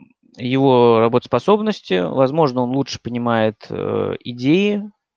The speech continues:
эм, Джерарда при игре и без мяча, и с мячом. Э, ну и в целом мне, э, вот по началу этого сезона Рэмзи,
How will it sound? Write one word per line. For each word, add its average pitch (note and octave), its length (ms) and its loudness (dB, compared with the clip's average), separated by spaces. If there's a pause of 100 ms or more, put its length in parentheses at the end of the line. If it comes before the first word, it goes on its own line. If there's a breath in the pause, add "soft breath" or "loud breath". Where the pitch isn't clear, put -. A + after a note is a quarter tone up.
(680 soft breath)
эм, A2 680 -4 (220)
Джерарда B2 720 2 (180)
при A#2+ 320 2
игре G#2+ 680 2
и G#2 120 -8
без C3 300 2
мяча, A#2 320 0
и G#2+ 60 0
с - 100 -10
мячом. C#3+ 480 -2
Э, A#2+ 340 0
ну C#3+ 180 -2
и C#3+ 40 0
в B2+ 80 -6
целом F3+ 440 0
мне, C3 280 -4
э, A#2+ 360 -2 (1120)
вот B2 200 0 (100)
по B2+ 160 0
началу A2+ 360 0
этого A2 200 -6
сезона C#3 320 -2
Рэмзи, B2 380 0